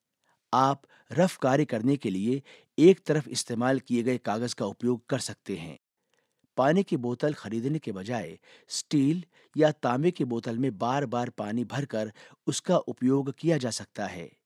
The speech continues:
पुराने अखबार, कैलेंडर, बोतलों, डिब्बों आदि से खिलौने और सजावट का सामान बनाया जा सकता है। ऐसा ही एक तरीका यहाँ भी दिया गया है।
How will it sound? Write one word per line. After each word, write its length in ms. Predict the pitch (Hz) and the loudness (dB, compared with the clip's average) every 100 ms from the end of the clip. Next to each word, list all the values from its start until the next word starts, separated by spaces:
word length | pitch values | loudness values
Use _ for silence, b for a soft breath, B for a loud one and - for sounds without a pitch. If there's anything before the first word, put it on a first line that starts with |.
| _ _ b b - | _ _ b b -2
पुराने 340 | 131 139 143 | 4 4 4
अखबार, 600 | - - 113 117 117 110 b b - | 0 -8 -4 -2 -2 -6 b b -2
कैलेंडर, 640 | 110 120 117 113 113 104 b b | 0 0 0 0 -2 -6 b b
बोतलों, 600 | 101 123 135 120 113 113 110 B B | -4 0 0 0 -2 -4 -8 B B
डिब्बों 420 | - 135 113 143 - | -2 -2 2 0 2
आदि 260 | 123 123 | -2 -2
से 180 | - 120 | -4 -6
खिलौने 580 | - 101 90 104 135 180 b b b b | -8 -12 -8 -4 -4 -6 b b b b
और 120 | 151 | 2
सजावट 440 | 147 117 120 143 160 | 2 -2 -4 -2 -4
का 140 | 160 | -4
सामान 460 | 139 104 104 131 139 | -6 -6 -4 -2 -2
बनाया 280 | 101 113 120 | -4 -6 -4
जा 140 | 135 | -6
सकता 340 | - 107 - | -6 -10 -12
है। 220 | 95 82 - _ _ _ _ _ _ - | -12 -12 -18 _ _ _ _ _ _ -2
ऐसा 320 | 139 151 - | 0 0 0
ही 180 | 120 151 | -2 -2
एक 220 | 180 143 | 0 -2
तरीका 360 | - 113 117 127 | -2 -6 -4 -4
यहाँ 320 | 113 110 117 | -4 -4 -6
भी 140 | 117 139 | -4 -4
दिया 200 | 120 107 | -4 -6
गया 240 | 104 95 | -8 -10
है। 240 | 82 73 | -10 -14